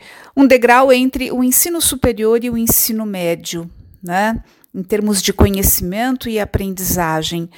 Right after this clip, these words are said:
Então, eu adotei como desafio de, de vida, acabou se <laughs> tornando um desafio de vida, inicialmente era só um desafio profissional, de, eh, levar, né, as coisas que a gente desenvolve lá no ensino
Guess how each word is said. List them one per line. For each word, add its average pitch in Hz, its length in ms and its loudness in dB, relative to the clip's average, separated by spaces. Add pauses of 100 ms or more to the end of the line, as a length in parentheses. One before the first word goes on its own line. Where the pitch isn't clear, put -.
(420)
Então, 254 440 4
eu 277 160 6
adotei 269 340 2
como 269 220 -2
desafio 247 960 -2
de, 185 720 -8 (140)
de 190 140 -4
vida, 185 480 -2 (320)
acabou 302 500 0
se - 180 -2
<laughs> - 20 -4
tornando 214 520 2
um 208 80 -2
desafio 202 480 -4
de 196 140 -8
vida, 196 400 -8 (560)
inicialmente 180 720 -2
era 180 160 2
só 202 200 0
um 190 120 0
desafio 180 500 -2
profissional, 175 840 -4 (1000)
de, 254 340 2 (280)
eh, - 240 -6
levar, 277 680 2 (300)
né, 311 280 -4 (280)
as - 220 -6
coisas 220 400 2
que - 100 -4
a 208 60 0
gente 196 260 -4
desenvolve 185 840 -2
lá 180 280 -2
no 196 140 -2
ensino 185 720 -4